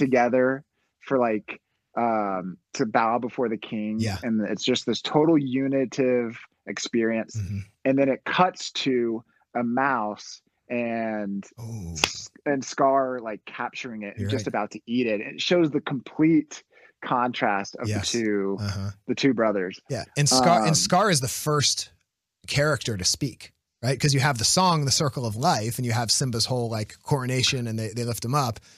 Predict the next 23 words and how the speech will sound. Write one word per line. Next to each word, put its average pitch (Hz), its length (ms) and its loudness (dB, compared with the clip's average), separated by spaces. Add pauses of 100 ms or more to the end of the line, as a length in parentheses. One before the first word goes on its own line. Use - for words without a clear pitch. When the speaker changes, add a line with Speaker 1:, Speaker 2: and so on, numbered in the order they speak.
(160)
Speaker 2:
or 120 120 -2
I 123 40 2
don't 123 100 0
know 120 60 0
what 113 120 0
you 107 60 -6
call 113 200 0
it, 101 100 -4
but 107 120 -2
he, 117 80 0
it's, 113 200 -4
like, 110 140 -4
his 120 140 0
presentation, 120 760 0
baptism 123 580 -2
moment, 110 300 -6
kind 120 240 -2
of. 135 180 0 (440)
Um, 143 260 6
Speaker 1:
<laughs> - 80 6
Yeah. 160 240 4 (180)
Speaker 2:
and 151 220 4
then 151 560 4